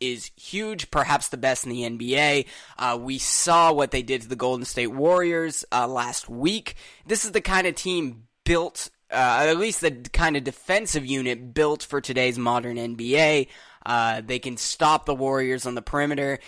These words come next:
and the Cavs are even more three-point shoot-, shooting oriented this year, bringing in Kyle Korver.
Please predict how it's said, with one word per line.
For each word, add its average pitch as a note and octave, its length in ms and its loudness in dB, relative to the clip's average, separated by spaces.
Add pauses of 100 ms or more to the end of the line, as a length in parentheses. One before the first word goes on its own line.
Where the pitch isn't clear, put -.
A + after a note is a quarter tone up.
(180)
and C3 140 -4
the C3 40 -2
Cavs G3 540 2
are D3 80 2
even C#3+ 320 -4
more D#3+ 400 4
three-point C3+ 600 -2
shoot-, B2+ 380 -4
shooting B2+ 380 -2
oriented A#2+ 600 -4
this D3+ 260 -2
year, B2+ 140 -2
bringing A#2+ 360 -6
in A#2+ 140 -8
Kyle A#2+ 300 -2
Korver. F#3 580 2